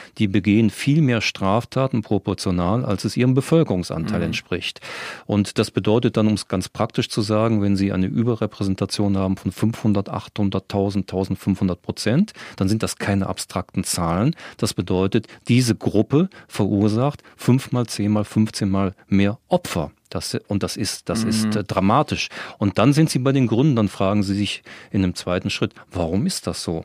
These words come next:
Speaker 2: Mhm.
Speaker 1: Und da kommen wir zu diesen kulturspezifischen Prägungen.
Speaker 2: Sie haben jetzt auch immer so von bestimmten Nationalitäten gesprochen. Ich glaube auch jetzt, um den Hörer das ein bisschen zu vermitteln. Also was ist denn genau der Befund oder bei, bei welchen Nationalitäten haben Sie genau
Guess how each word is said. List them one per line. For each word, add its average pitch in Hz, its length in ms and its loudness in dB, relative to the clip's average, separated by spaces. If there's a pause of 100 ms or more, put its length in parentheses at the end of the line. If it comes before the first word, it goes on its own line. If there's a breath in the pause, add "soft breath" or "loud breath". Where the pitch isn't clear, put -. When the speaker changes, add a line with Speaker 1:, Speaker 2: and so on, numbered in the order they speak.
Speaker 2:
Mhm. 117 180 -6
Speaker 1:
Und 95 80 0
da 98 80 0
kommen 98 220 0
wir 104 80 0
zu - 100 -6
diesen 101 220 -2
kulturspezifischen 104 1040 -4
Prägungen. 87 580 -6 (220)
Speaker 2:
Sie 160 180 2
haben 170 100 4
jetzt 151 220 2
auch 156 180 0
immer 170 220 2
so 156 160 2
von 139 400 0
bestimmten 160 580 2
Nationalitäten 139 960 0
gesprochen. 147 540 0
Ich - 100 -6
glaube 135 320 2
auch - 120 -4
jetzt, - 340 -6
um 135 160 0
den 123 160 0
Hörer 147 260 0
das 143 240 0
ein 123 60 -4
bisschen 123 260 -4
zu - 140 -8
vermitteln. 135 500 -2
Also 127 260 0
was 127 360 -4
ist - 260 -4
denn 147 140 0
genau 131 300 0
der 123 120 0
Befund 139 480 0
oder 117 140 -2
bei, 117 200 0
bei 113 300 0
welchen 139 560 0
Nationalitäten 123 1040 -2
haben 120 160 -2
Sie 110 140 -8
genau 120 460 0